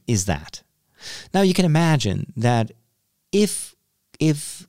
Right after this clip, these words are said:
confession is, and, uh, I mean, the word confession is just one part of the sacrament. It's, I confess, I, I say out loud, and thereby I, I acknowledge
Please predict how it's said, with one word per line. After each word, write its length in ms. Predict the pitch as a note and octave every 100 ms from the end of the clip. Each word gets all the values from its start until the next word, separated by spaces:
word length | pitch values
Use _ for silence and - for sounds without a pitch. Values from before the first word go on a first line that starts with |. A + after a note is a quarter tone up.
| _
confession 640 | - C3 - G3 - A2+ -
is, 420 | D3 C#3 B2+ A#2+ - - -
and, 160 | D#3+ -
uh, 120 | -
I 140 | - F3+
mean, 180 | E3
the 80 | D3+
word 300 | C#3 F3+ G#3+
confession 580 | - B2 - D3 - A2+
is 240 | A#2 A2+
just 280 | - B2 B2
one 420 | B2+ A#2 B2 B2
part 440 | A#2+ - B2+ G#2+ E2+
of 140 | G2+
the 100 | F2+
sacrament. 540 | - F2+ - E2+ D2+ G#2+
It's, 260 | A#2+ - - -
I 140 | G2
confess, 520 | G#2+ A2 G2 A#2 F#2+ -
I, 200 | A2 G2+ _ _ -
I 220 | G2+ G#2 A2+
say 460 | - - C#3+ C#3+
out 220 | C3 B2
loud, 540 | A#2 A2 G#2+ A#2 D3 - - - -
and 140 | A2+
thereby 420 | A2 A#2 A2 G#2+ G#2+
I, 280 | G#2 F#2+ F#2 - - _ -
I 120 | A2
acknowledge 760 | G2+ B2+ A3 G#3+ G2 - -